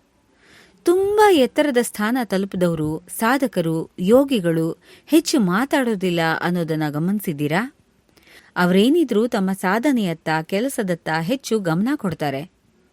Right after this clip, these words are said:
ನೀವೆಷ್ಟು ಎತ್ತರಕ್ಕೆ ಬೆಳೀಬೇಕು ಅಂತಂದ್ರೆ, ನಿಮ್ ಕೆಳಗೆ ನಿಮ್ ಬಗ್ಗೆನೇ ಬೊಬ್ಬೆ ಹೊಡೆಯೋ ಜನರ ಅರಚಾಟ, ಕಿರ್ಚಾಟ ಕೇಳಿಸದಷ್ಟು ಎತ್ತರಕ್ಕೆ ಬೆಳಿಬೇಕು. ಅದಕ್ಕೆ ಮೌನ ಸಾಧನೆ ಬಹಳ ಮುಖ್ಯ. ಹೇಳಿ ಮಾಡದವನು ಅಧಮ,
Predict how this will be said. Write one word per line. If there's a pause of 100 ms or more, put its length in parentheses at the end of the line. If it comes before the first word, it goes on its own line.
(320)
ನೀವೆಷ್ಟು
ಎತ್ತರಕ್ಕೆ
ಬೆಳೀಬೇಕು
ಅಂತಂದ್ರೆ, (300)
ನಿಮ್
ಕೆಳಗೆ
ನಿಮ್
ಬಗ್ಗೆನೇ
ಬೊಬ್ಬೆ
ಹೊಡೆಯೋ
ಜನರ (180)
ಅರಚಾಟ, (140)
ಕಿರ್ಚಾಟ (140)
ಕೇಳಿಸದಷ್ಟು
ಎತ್ತರಕ್ಕೆ
ಬೆಳಿಬೇಕು. (880)
ಅದಕ್ಕೆ
ಮೌನ
ಸಾಧನೆ
ಬಹಳ
ಮುಖ್ಯ. (840)
ಹೇಳಿ
ಮಾಡದವನು
ಅಧಮ,